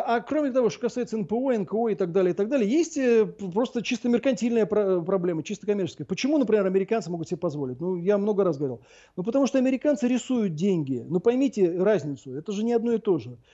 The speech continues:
Мы их зарабатываем, они их рисуют. Вот просто рисуют на бумажке и все. И, например, скажем, э, на-, нарисовать еще, скажем, предположим, там, ну, скажем, сто, двести миллионов долларов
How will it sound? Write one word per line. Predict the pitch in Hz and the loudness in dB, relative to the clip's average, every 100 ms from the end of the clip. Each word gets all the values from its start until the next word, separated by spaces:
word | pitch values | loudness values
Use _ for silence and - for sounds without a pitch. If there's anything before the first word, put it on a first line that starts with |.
| _ 190 | _ 0
Мы | 262 254 | 2 2
их | 147 | 2
зарабатываем, | 202 220 254 285 190 151 151 | 2 2 0 0 -2 -8 -8
они | 190 269 | -6 -6
их | 220 | -4
рисуют. | 262 - 226 262 226 202 - _ _ _ _ - | -4 -4 -2 0 0 0 -2 _ _ _ _ -10
Вот | 175 | -2
просто | 285 247 | -2 0
рисуют | 240 - 302 240 | -2 2 0 2
на | 190 | 0
бумажке | 185 185 185 170 | 2 2 0 -4
и | 170 | -6
все. | - 156 139 - _ _ - | -4 -4 -4 -10 _ _ -4
И, | 214 | -2
например, | 233 247 262 | 0 2 2
скажем, | 262 220 226 226 | 2 0 0 -2
э, | |
на-, | 214 208 208 | -2 -2 2
нарисовать | 240 226 262 247 | 0 2 0 0
еще, | 220 - 262 - | -2 -4 -2 0
скажем, | 208 185 | -2 -2
предположим, | 175 170 214 196 180 | -6 -2 0 0 -2
там, | 170 165 | -4 -4
ну, | 226 | -4
скажем, | 202 160 147 | -4 -4 -6
сто, | - 233 | -2 -2
двести | 160 202 220 196 | 0 -2 -2 -2
миллионов | 185 190 180 147 | 2 4 2 0
долларов | 226 208 151 | 0 0 -2